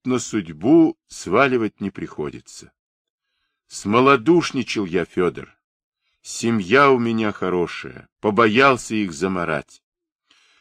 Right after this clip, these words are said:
Отболело горе, претерпелось.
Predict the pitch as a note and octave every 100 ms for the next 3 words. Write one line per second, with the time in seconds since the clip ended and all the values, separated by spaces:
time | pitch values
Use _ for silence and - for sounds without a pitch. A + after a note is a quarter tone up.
0 | _ - A2 F#2+ A#2+ B2+ D3+ B2+ A2 G2
1 | D#3 B2+ G2+ F2+ - G2+ - A#2+ B2 D#2+
2 | - -